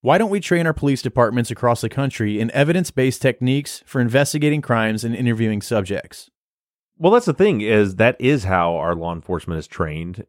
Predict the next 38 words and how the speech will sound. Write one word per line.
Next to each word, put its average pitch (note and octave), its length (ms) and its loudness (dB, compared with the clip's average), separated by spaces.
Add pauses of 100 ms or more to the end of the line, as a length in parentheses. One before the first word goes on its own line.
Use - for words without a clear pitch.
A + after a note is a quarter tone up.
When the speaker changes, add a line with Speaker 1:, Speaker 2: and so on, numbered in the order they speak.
(100)
Speaker 2:
For G#2 80 -4
example, F#2 760 2 (420)
the F#2 140 0
Reid G#2 260 2
technique, D#2 380 -2
which D#2+ 100 -8
is E2 60 -12
the F2+ 60 -6
most F2 180 -4
common F#2+ 340 2
training E2+ 380 0
out D#2+ 200 -2
there D#2+ 220 0
for, D#2 760 -2
uh, D2 260 -6
any F#2+ 160 0
investigators E2 520 0
to E2 80 -2
take E2 200 -2
for - 160 -4
interviewing F#2+ 440 2
subjects. E2 520 -2 (460)
The A#2+ 80 2
Reid D#3 200 2
technique D#3 360 0
teaches G#2 380 0
in E2+ 100 -6
the, F#2 100 -4
in G2 140 -4
the G2 180 -6
opening B2+ 480 2
chapter F2 680 -2 (400)
that G#2 220 2
your A2 260 2
goal G#2+ 420 4
and G2 80 0
your A2 80 2
mission F#2 600 -2